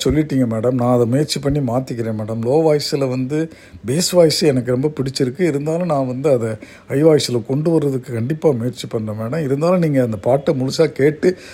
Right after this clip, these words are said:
எனக்கு வந்து பதில் சொன்னதுக்கு ரொம்ப நன்றி மேடம்னு சொல்லி, நீங்க போடுறதுக்கு முன்னாலேயே கூட கமெண்ட் போடுறதுக்கு கூட பிளான் வச்சிருக்கேன் மேடம்.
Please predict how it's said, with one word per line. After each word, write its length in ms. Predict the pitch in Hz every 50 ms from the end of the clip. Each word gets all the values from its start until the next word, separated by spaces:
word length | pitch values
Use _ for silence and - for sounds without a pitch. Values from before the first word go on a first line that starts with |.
| - - -
எனக்கு 300 | 131 123 120 110 110 123
வந்து 340 | 123 123 139 151 156 139 -
பதில் 280 | - 117 123 151 151 147
சொன்னதுக்கு 640 | - 135 131 131 127 120 120 - - 160 143 123 110
ரொம்ப 280 | 101 107 117 123 151
நன்றி 260 | 143 127 113 113 117 127
மேடம்னு 380 | 123 123 117 113 117 117 135
சொல்லி, 460 | 127 - 127 117 120 147 170 160 135 - - - - - - - -
நீங்க 200 | - 165 160 156
போடுறதுக்கு 500 | 127 147 175 202 208 214 202 190 185 180
முன்னாலேயே 600 | 156 156 165 185 226 226 220 220 220 226 240 220
கூட 300 | 196 190 196 220 208 170
கமெண்ட் 360 | - 160 156 170 185 175 156
போடுறதுக்கு 420 | 165 156 151 151 151 139 139 127
கூட 240 | 135 156 175 190 175
பிளான் 420 | 135 - 135 123 127 147 156 139
வச்சிருக்கேன் 420 | 113 - - 107 101 104 101 95 92
மேடம். 200 | 95 95 120